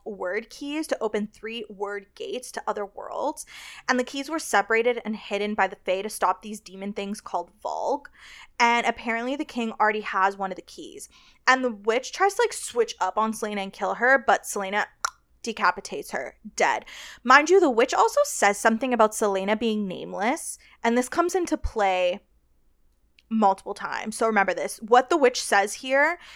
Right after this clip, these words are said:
and I don't remember the, the exact line, but it comes to play, like, literally so far into the series. Um, so yeah, witch is dead. Selena goes down into that locked door place, like, the iron door, and opens it with word marks, and it turns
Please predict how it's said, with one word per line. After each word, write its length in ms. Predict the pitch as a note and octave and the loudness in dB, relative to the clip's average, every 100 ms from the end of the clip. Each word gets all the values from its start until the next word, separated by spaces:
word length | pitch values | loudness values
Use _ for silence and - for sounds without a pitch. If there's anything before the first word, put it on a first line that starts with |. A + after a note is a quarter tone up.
| - | -4
and 100 | A3 | 2
I 120 | A3 | 2
don't 200 | G#3+ G#3 | 4 4
remember 260 | G3+ G3+ G#3+ | 4 4 4
the, 140 | G3+ - G#3 | 2 2 -4
the 140 | G3 F#3+ | 0 0
exact 360 | G3 G3 F#3+ G3+ | 4 6 6 4
line, 220 | F#3 G#3 | 0 2
but 100 | G#3 | 2
it 160 | F#3 - | 0 0
comes 280 | A#3 A3+ | -2 0
to 60 | - | 0
play, 220 | - G3+ | 0 0
like, 220 | G#3 F#3+ | 0 -4
literally 380 | A3+ G#3 G#3+ G#3+ | -4 0 2 0
so 360 | - - G3 F#3+ _ _ _ | -6 -2 -2 -2 _ _ _
far 220 | F#3+ E3+ | 0 0
into 400 | F3+ G3+ - - | -6 -12 -12 -12
the 100 | - | -10
series. 540 | - - - - - - _ _ _ _ _ _ _ - | -12 -14 -18 -18 -20 -20 _ _ _ _ _ _ _ 4
Um, 520 | A#3 A#3 A#3 A#3 A#3+ - - - _ _ _ _ _ | 6 6 2 0 -6 -14 -20 -20 _ _ _ _ _
so 120 | - | 0
yeah, 120 | A3 - _ _ _ _ _ | 0 0 _ _ _ _ _
witch 200 | A3 G#3+ | -2 -2
is 120 | G3 | -6
dead. 260 | B2 D#2+ - _ - - | -8 -8 -10 _ -20 -16
Selena 400 | - D#4 D4+ F4+ | -4 0 2 4
goes 220 | G#4+ G#4+ | 6 6
down 460 | G#4+ A#3+ B3 B3 B3 - | 10 10 10 6 2 -4
into 240 | A#3+ A#3+ C4+ | -2 0 6
that 220 | A3 - | 6 6
locked 320 | G3 G#3+ - | 6 6 4
door 200 | - F3+ | 0 0
place, 400 | G3+ B3+ C4+ C#4+ | 0 2 2 2
like, 100 | G#3 | 0
the 100 | - | 2
iron 360 | - G3 A3 A3+ | 2 2 2 2
door, 280 | C4 C4+ C#4+ | 4 4 4
and 140 | A3+ - | 0 -2
opens 320 | G#3+ B3 A#3+ | -2 -2 0
it 100 | B3 | 2
with 160 | A3+ G#3 | 0 -2
word 300 | F#3 F#3 G#3+ | -4 -4 0
marks, 400 | A#3+ D4 D#4 - | 2 2 0 -4
and 120 | B3 | -4
it 80 | B3+ | -4
turns 360 | - C4 E4 | -4 -4 -4